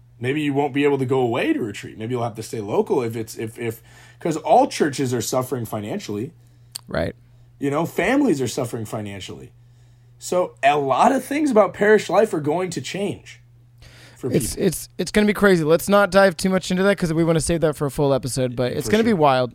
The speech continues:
Speaker 2: It's gonna be wild. Um,
Speaker 1: But
Speaker 2: so
Speaker 1: the, the, the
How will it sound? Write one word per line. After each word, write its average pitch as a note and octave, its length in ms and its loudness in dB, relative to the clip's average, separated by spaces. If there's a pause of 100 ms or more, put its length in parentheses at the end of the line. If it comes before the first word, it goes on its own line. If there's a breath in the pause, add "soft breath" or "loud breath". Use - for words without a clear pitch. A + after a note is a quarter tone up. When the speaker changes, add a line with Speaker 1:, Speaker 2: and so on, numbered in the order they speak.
Speaker 2:
It's - 100 -10
gonna A3 120 0
be G3+ 40 2
wild. C#3 320 2 (460 loud breath)
Um, C#3+ 500 0 (340)
Speaker 1:
But - 60 -8
Speaker 2:
so G3 400 6
Speaker 1:
the, G3 140 4
the, F3+ 220 0
the - 60 -6